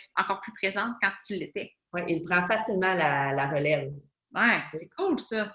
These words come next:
Speaker 1: Ça
Speaker 2: Ouais,
Speaker 1: va?
Speaker 2: puis même, euh, tu sais, je veux dire, prendre la relève, là, c'est comme si c'était moi en premier, puis lui en deuxième. C'est pas comme ça que
Speaker 1: Non.
Speaker 2: je veux, c'est pas comme ça qu'on le vit, mais je veux dire, il est, il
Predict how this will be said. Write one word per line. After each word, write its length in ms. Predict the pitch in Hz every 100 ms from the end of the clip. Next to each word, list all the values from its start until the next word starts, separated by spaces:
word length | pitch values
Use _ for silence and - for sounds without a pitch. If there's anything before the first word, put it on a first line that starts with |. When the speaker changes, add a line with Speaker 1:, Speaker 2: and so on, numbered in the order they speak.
| -
Speaker 1:
Ça 80 | 185
Speaker 2:
Ouais, 100 | 160
Speaker 1:
va? 40 |
Speaker 2:
puis 100 | -
même, 240 | 180 185 170
euh, 120 | 156
tu 40 | 151
sais, 100 | 185
je 100 | 160
veux 80 | 151
dire, 120 | 151
prendre 180 | 156 156
la 80 | 147
relève, 380 | 147 143 156 147
là, 100 | 143
c'est 140 | 143
comme 160 | 156 156
si 320 | 156 - 156
c'était 180 | 151 151
moi 180 | 147 151
en 60 | -
premier, 300 | 147 147 160
puis 140 | -
lui 80 | 156
en 100 | 151
deuxième. 280 | 151 156 214
C'est 100 | 214
pas 80 | 165
comme 180 | 165 151
ça 100 | 180
que 100 | 175
Speaker 1:
Non. 180 | 151
Speaker 2:
je 100 | 151
veux, 300 | 156 151 147 143
c'est 340 | - - _
pas 120 | 208
comme 160 | 208 190
ça 80 | 226
qu'on 180 | 214
le 160 | 180 175
vit, 140 | 220
mais 140 | 240 190
je 40 |
veux 60 | 175
dire, 140 | 185
il 120 | 196 185
est, 80 | 165
il 180 | 170